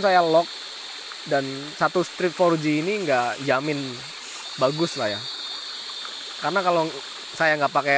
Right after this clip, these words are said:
aplikasi yang buat nge-lock signal, itu dapatnya paling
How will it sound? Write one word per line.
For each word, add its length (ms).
aplikasi 560
yang 80
buat 240
nge-lock 320
signal, 480
itu 160
dapatnya 480
paling 220